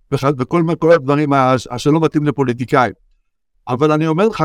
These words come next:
כל אלה שלא רצו חוקה, או, או שיחקו עם נושא החוקה לפני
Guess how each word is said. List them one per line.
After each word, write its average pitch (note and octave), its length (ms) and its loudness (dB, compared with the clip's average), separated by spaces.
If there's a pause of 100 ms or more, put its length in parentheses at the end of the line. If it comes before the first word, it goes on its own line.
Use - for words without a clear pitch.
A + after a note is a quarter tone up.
כל A3+ 280 2
אלה F#3 340 2
שלא D#3+ 340 0
רצו - 200 -8 (100)
חוקה, D#3 400 2
או, B2+ 180 -8
או C3 100 -8 (360)
שיחקו - 360 -2
עם F3 100 2
נושא D3+ 260 0
החוקה D3 320 -2
לפני D3 400 0